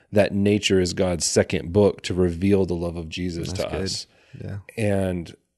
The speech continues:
Speaker 1: you know, when you think about, like, God's imagination and you look at some of these ridiculous animals that are created, and you understand that God created these animals, and it's like, why in the world <laughs> would anyone create that ugly thing or that
Speaker 2: Yeah.
Speaker 1: ridiculous looking thing? Or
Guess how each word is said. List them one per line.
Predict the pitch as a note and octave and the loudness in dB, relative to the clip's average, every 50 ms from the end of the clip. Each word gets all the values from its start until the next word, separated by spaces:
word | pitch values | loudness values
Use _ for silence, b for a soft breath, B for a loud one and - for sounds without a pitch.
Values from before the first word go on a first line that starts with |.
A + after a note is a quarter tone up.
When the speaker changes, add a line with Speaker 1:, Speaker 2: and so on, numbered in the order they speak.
| _ | _
Speaker 1:
you | A#2 A2 | -2 0
know, | G2+ G2 G2 | 2 2 2
when | G2 G2 | 0 0
you | G2 | 0
think | F#2 A#2 A2+ G2+ | 0 0 0 2
about, | G#2 F#2+ G2+ G2 F#2+ F2+ - - _ | 4 4 6 6 4 2 0 -6 _
like, | - G2 F2+ F2 | -8 -6 -6 -2
God's | - G#2 G2 A2+ B2+ F#2 F#2 | 0 2 4 4 4 4 2
imagination | F2+ E2+ F2 E2+ D#2+ - E2 D#2+ D#2+ D#2+ D#2+ - - E2 D#2+ F2+ F#2 - | 0 -2 -2 -4 -4 -6 -10 -10 -10 -10 -10 -10 -12 -12 -14 -18 -16 -10
and | - G2 F#2+ | -8 -6 -4
you | F#2+ F#2+ F#2 | -4 -4 -2
look | F2+ G#2+ A2+ - A#2 | -2 -2 -2 0 -2
at | G2 - | -2 -2
some | - G#2+ F#2+ | -2 -2 -2
of | F#2 F2 | -2 -2
these | F#2 F2+ - - | -2 -4 -2 -4
ridiculous | F2+ E2 D#2 - - A#2+ B2+ - C#3+ C3+ C3 - - | -4 -6 -2 2 2 2 2 2 2 0 0 0 -2
animals | - G2+ G2+ B2 A#2+ F2 D2+ D2 E2 - - | -2 0 0 0 0 0 -2 -6 -10 -8 -4
that | G2+ F#2+ | -2 -2
are | F#2 | -2
created, | - - - F#2 F#2+ A2 C3+ A2+ G2 F2+ F2 | -2 0 2 4 8 8 8 8 8 4 4
and | F2+ F2+ | 2 2
you | G2+ | 4
understand | A2+ A2 G#2 - - B2 G2 | 4 4 4 4 4 4 4
that | F2 | 4
God | E2 G#2+ A2 B2+ B2+ A#2+ | 6 8 8 8 8 6
created | - - G#2 A2 B2+ A#2 G2+ | 4 6 8 8 8 8 6
these | F#2+ F#2+ F2 | 6 4 4
animals, | G#2 B2 C#3 C#3 A2 F2+ F2 F2 F2+ | 6 6 8 8 6 4 2 0 0
and | G#2+ G#2 | 0 0
it's | G2 - G#2+ | 0 0 -2
like, | G2+ - | -2 -2
why | F#2 F2+ F2 F#2+ A2 A#2+ D3 E3 | -4 -4 0 2 2 4 4 4
in | E3 C#3+ | 4 4
the | A2+ G2 | 2 0
world | F#2+ G2 G#2 A#2 C3+ D3+ C#3+ - - A#2+ A2 A#2 A#2+ - B B B B | 0 2 4 6 8 8 8 8 8 8 8 8 6 2 B B B B
<laughs> | B B | B B
would | - A#2+ A2+ - - | 6 6 6 8 6
anyone | E3 F#3 G3+ F3+ D3+ C3 B2 A#2 | 6 8 8 10 10 10 8 8
create | - - B2+ A#2+ G#2+ F#2 F#2+ F2+ F#2 | 6 6 6 6 6 6 4 4 4
that | C3+ E3+ F#3+ F#3 - | 6 6 6 6 6
ugly | C3 B2 A#2+ A2+ A2+ A2+ | 6 8 8 8 8 8
thing | G#2 - B2 A2 G#2+ G#2 | 8 8 8 8 8 8
or | G2+ A2 | 8 8
that | C3+ F3 - | 8 8 6
Speaker 2:
Yeah. | C#3+ | 6
Speaker 1:
ridiculous | B2+ A#2 A2 G#2 A#2+ A2 G#2+ A#2 A2+ A2+ G#2+ G#2+ | 4 4 6 6 4 4 6 4 4 4 4 4
looking | A#2 G#2+ A2 A2 G#2 G2 | 0 0 0 -2 2 4
thing? | A2 G#2+ G#2+ G#2 G2+ | 6 6 6 6 4
Or | G2+ G2 | 0 0